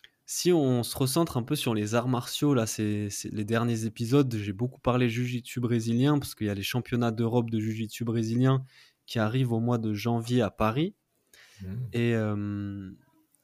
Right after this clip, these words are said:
Speaker 1: à, à, selon toi, à quel point le mental, il est important dans les arts martiaux par rapport à un autre sport ? Je sais, parce qu'on,
Speaker 2: Ah.
Speaker 1: on a, on a souvent ces expressions, euh, dans les arts martiaux, tu sais, un mental de guerrier,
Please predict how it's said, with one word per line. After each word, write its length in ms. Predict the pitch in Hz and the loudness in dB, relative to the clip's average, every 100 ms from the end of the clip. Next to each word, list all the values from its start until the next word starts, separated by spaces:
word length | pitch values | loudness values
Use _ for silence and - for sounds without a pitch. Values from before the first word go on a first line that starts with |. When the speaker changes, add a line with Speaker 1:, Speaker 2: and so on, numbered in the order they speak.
| _ _ | _ _
Speaker 1:
à, 120 | - 120 - | -4 -4 -4
à, 20 | 127 | -6
selon 340 | - - 127 127 | -4 -2 2 2
toi, 180 | 175 160 | 2 2
à 20 | |
quel 240 | 139 131 | 2 0
point 180 | 131 160 | 2 4
le 120 | 143 | 4
mental, 560 | 120 120 151 151 147 - 117 | 4 2 4 6 4 0 -4
il 120 | 113 | -2
est 20 | |
important 480 | 113 113 120 - 143 | 0 -2 -6 -2 0
dans 120 | 123 | 2
les 200 | 110 104 | 0 -2
arts 100 | 110 | -2
martiaux 460 | 113 107 - 113 107 _ _ _ _ _ - - - - - - - - - - - - - _ - - | -4 -6 -6 -6 -6 _ _ _ _ _ -12 -10 -8 -10 -10 -14 -20 -20 -20 -20 -20 -20 -20 _ -2 2
par 100 | 113 | 4
rapport 400 | 120 139 131 123 | 4 6 6 6
à 120 | 113 | 6
un 180 | 113 117 | 4 2
autre 260 | 117 - | 0 -2
sport ? 400 | 110 - 113 78 113 | -2 0 -2 -2 -12
Je 100 | 110 | -12
sais, 140 | 110 | -8
parce 160 | - 107 | -6 -4
qu'on, 320 | - 120 120 98 | 0 2 0 -2
Speaker 2:
Ah. 340 | 104 120 110 | -2 0 0
Speaker 1:
on 120 | 117 127 | 4 4
a, 100 | 117 | 4
on 120 | 127 | 4
a 100 | 127 | 4
souvent 360 | 131 147 143 156 | 2 2 2 2
ces 220 | 147 120 | 2 -2
expressions, 640 | 123 - 131 - 147 143 123 | -2 0 0 0 2 4 2
euh, 160 | 113 110 - - | 0 -4 -14 -14
dans 100 | - | -4
les 180 | 120 113 | -2 2
arts 120 | 117 | 2
martiaux, 340 | 117 117 - 135 | 0 -2 -2 -2
tu 80 | 131 | 0
sais, 140 | 135 | 0
un 80 | 113 | 2
mental 360 | 113 110 117 | 0 0 0
de 120 | 110 113 | 0 0
guerrier, 800 | 131 123 131 131 131 131 127 | 0 0 2 4 4 4 4